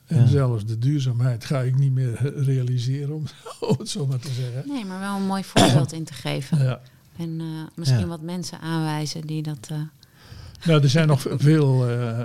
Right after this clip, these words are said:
Speaker 1: veel mensen die komen bij mij langs, eh, om te klankborden.
Speaker 3: Ja.
Speaker 1: Van allerlei soort en aard en niveau en, eh, veel jonge mensen ook.
Speaker 3: Ja.
Speaker 1: Ja.
Speaker 3: Nou, het is heel leuk om te vertellen dat we,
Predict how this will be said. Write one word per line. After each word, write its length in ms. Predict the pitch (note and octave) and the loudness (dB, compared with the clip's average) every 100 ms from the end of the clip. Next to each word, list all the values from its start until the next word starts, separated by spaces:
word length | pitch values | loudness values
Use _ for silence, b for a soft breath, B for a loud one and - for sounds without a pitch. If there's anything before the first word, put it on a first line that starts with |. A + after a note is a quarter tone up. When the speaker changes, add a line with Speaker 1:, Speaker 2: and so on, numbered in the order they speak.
| - | -6
Speaker 1:
veel 340 | - E3 D#3+ | 2 4 4
mensen 400 | C3+ B2 A2 B2+ | 4 2 -2 -6
die 180 | A#2 A#2 | -6 -6
komen 760 | - B2+ A#2+ A2+ A#2 A2+ A#2 A2+ | -2 -2 -2 -4 -4 -6 -8 -4
bij 120 | B2+ | -4
mij 240 | A#2+ A#2+ | -2 -4
langs, 400 | A2+ A2+ A2+ - | -4 -4 -4 -6
eh, 540 | B2 A#2+ A2+ A2 A#2 C3+ | -6 -6 -6 -6 -4 -4
om 120 | A#2 | -4
te 80 | - | -2
klankborden. 760 | A2+ G#2+ G2 G2 - B2 G3+ C#4+ - - B3+ | -2 -2 -6 -10 -14 -12 -12 -12 -18 -10 -4
Speaker 3:
Ja. 140 | - A3 - B B | -4 -4 -8 B B
Speaker 1:
Van 220 | - D3+ | 2 4
allerlei 1000 | C#3+ D#3 D3+ C3 C3 A#2+ A#2+ A#2 A2+ A2+ A2+ | 4 4 4 2 2 0 0 -2 -4 -4 -6
soort 680 | - - - D#3 C3+ C3 C3 | -4 -2 0 2 2 0 -2
en 160 | B2 | -4
aard 480 | C3 C3 B2 B2+ - | -2 -2 -4 -6 -4
en 440 | B2 A2 A2+ A2+ A2+ | -2 0 0 2 4
niveau 680 | B2 A#2 A#2+ A#2+ B2 A#2 | 2 2 -6 -6 -6 -8
en, 140 | A#2 G#2+ | -10 -10
eh, 220 | G#2+ G#2+ G#2+ - B B B B | -10 -10 -10 -14 B B B B
veel 240 | - D3+ | 4 6
jonge 260 | C#3+ C3 C3 | 6 4 4
mensen 320 | A#2+ A#2+ - G2 | 2 -2 -6 -10
ook. 180 | B2+ - _ _ | -12 -16 _ _
Speaker 3:
Ja. 200 | - F#3+ F3 - | -2 -2 -2 -6
Speaker 1:
Ja. 100 | E3 | 0
Speaker 3:
Nou, 140 | C3+ B2+ - B B B | 0 -2 -12 B B B
het 140 | G#3+ | -2
is 60 | G#3+ | 0
heel 180 | B3+ C#4 | 0 0
leuk 200 | B3+ G#3+ | -2 -6
om 80 | |
te 80 | G#3 | -10
vertellen 380 | - - G#3 F#3 | -6 0 2 2
dat 160 | E3 | 0
we, 80 | E3 | -2